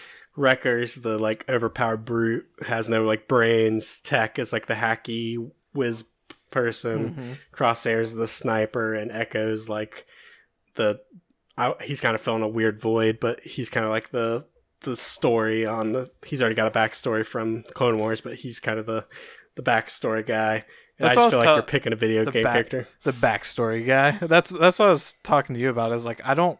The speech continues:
Speaker 2: really remember. I was kind of looking before this, and he does have some sort of arc or something in, uh,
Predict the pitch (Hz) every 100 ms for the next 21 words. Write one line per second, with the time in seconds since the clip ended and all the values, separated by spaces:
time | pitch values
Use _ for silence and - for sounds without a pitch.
0 | _ 120 123 127 135 127 120 113 110 117
1 | 123 127 127 156 147 202 208 131 123 -
2 | 117 110 - 117 110 107 107 113 120 123
3 | 120 117 - 110 110 107 - - - _
4 | - - 131 - 123 117 117 117 107 98
5 | 110 101 117 110 110 107 104 104 104 104
6 | 104